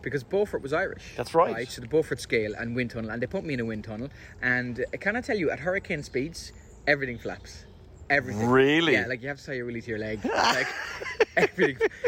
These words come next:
Speaker 1: Prince Charles would have been killed in a wind tunnel. Those, those ears would have just beaten him to death by his own lugs. Uh, but it, that's remarkable.
Speaker 2: No, it is remarkable. And let me tell you a couple of other things, right? Um,
Speaker 1: I have another complaint about cars I'll give you at the
Speaker 2: okay,
Speaker 1: end.
Speaker 2: uh, give me the end.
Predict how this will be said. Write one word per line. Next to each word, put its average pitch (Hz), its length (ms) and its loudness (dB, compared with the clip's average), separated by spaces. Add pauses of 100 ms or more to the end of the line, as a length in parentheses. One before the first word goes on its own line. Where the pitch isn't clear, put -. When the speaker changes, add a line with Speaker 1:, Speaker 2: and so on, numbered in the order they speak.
(120)
Speaker 1:
Prince 185 240 2
Charles 180 280 2
would 180 80 -6
have 156 60 -4
been 131 140 -4
killed 131 280 0
in 113 100 -6
a 110 40 -8
wind 110 220 -8
tunnel. 104 180 -8
Those, 127 240 -2 (220)
those 139 200 4
ears 135 280 4
would 120 80 -4
have 113 120 -8 (120)
just - 320 -8 (240)
beaten 131 200 -2
him 113 60 0
to 117 80 -10
death 123 260 0
by 123 120 2
his 117 100 2
own 135 320 2 (200)
lugs. - 440 -2 (800)
Uh, 113 280 0
but 139 140 -4
it, 120 160 -8 (100)
that's - 260 -8
remarkable. 110 480 -8 (100)
Speaker 2:
No, 110 120 6
it 101 60 8
is 101 160 4
remarkable. 90 400 -2
And 90 100 2
let 113 80 6
me 135 80 2
tell 131 140 4
you 113 60 4
a - 20 -2
couple 98 240 0
of - 60 -4
other 90 80 0
things, 78 240 -8
right? 87 200 0 (600)
Um, 107 260 4 (720)
Speaker 1:
I 139 60 2
have 147 80 0
another 208 180 4
complaint 185 260 0
about 147 160 4
cars 139 260 4
I'll 120 60 -2
give 123 160 -4
you 120 80 2
at 104 60 -2
the 123 80 2
Speaker 2:
okay, 113 120 6
Speaker 1:
end. 90 140 4
Speaker 2:
uh, 98 60 -4
give 117 160 -2
me 120 60 4
the 104 120 0
end. 98 140 -2